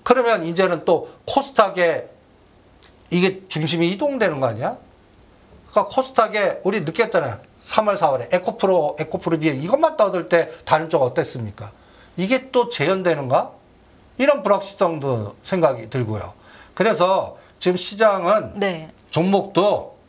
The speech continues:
Speaker 1: 어, 대형주도 롱숏입니다, 그냥. 그리고 일주일 동안, 그래서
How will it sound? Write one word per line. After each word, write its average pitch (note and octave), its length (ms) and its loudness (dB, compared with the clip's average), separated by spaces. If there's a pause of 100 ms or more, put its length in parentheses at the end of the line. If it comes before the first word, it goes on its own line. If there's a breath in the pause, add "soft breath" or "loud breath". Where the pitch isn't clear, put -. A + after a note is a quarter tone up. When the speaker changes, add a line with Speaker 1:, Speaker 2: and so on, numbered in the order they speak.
(320)
Speaker 1:
어, G#2+ 380 -2
대형주도 D#3+ 800 0
롱숏입니다, F#3+ 920 0
그냥. G#2+ 240 -8 (1200 loud breath)
그리고 F#3+ 480 0
일주일 F#3 500 -2
동안, F3+ 380 2
그래서 E3 640 0